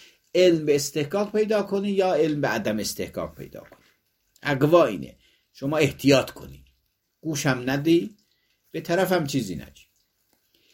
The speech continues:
لعموم الادله، چرا؟ چون ما روایاتمون عام است اینجا،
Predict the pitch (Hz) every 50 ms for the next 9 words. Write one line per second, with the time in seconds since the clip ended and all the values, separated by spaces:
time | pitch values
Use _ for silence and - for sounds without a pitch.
0 | _ _ _ _ - 139 190 226 - - 220 226 226 269 294 302 302 302 294 294
1 | 285 - 247 220 - 160 98 85 80 78 73 71 67 - _ _ _ _ _ _
2 | _ _ _ _ _ _ - - - 262 262 247 220 185 170 170 165 165 - -
3 | - _ _ _ _ _ _ _ _ _ _ _ _ _ _ - - - - -
4 | 247 262 254 226 220 220 220 220 220 220 220 202 160 147 156 160 151 147 151 147
5 | 143 147 170 196 202 202 202 - 202 202 202 202 - - - - 180 180 180 165
6 | 135 110 92 82 80 78 - - - - - - _ _ _ _ _ _ _ _
7 | _ _ _ _ _ _ _ _ _ - - 101 98 95 87 82 95 98 90 82
8 | - -